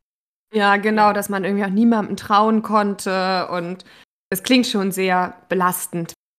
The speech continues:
Speaker 1: Wie so ein Spitzelregime, wo du halt nie weißt,
Speaker 2: Genau.
Speaker 1: äh, die hatten ganz viele inoffizielle Mitarbeiter. <laughs>
Speaker 2: Genau, genau. Und er, er sagt ja auch, dass es schwierig war, Freundschaften gerade international und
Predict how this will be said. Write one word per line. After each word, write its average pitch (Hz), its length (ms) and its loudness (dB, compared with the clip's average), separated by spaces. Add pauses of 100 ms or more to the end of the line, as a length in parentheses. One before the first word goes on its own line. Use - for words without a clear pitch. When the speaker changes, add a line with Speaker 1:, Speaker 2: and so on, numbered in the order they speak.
(240)
Speaker 1:
Wie 247 140 4
so 240 100 4
ein 247 140 6
Spitzelregime, 170 1300 0 (560)
wo 190 100 -2
du 190 80 -2
halt 190 220 0
nie 220 140 4
weißt, 208 220 6
Speaker 2:
Genau. 220 480 6
Speaker 1:
äh, 185 180 2
die 190 140 0
hatten 214 240 2
ganz 240 240 4
viele 254 200 4
inoffizielle 233 640 4
Mitarbeiter. 214 640 2 (300)
<laughs> 392 80 4 (1040)
Speaker 2:
Genau, 262 460 4
genau. 233 280 0
Und 208 100 -10
er, 202 360 -6
er 226 120 -8
sagt 247 240 -4
ja 233 100 -4
auch, 220 60 -8
dass 214 160 -12
es 214 180 -16
schwierig 240 480 -8
war, 214 160 -4
Freundschaften 214 800 -4
gerade 202 300 -2
international 202 720 -6
und 196 80 -2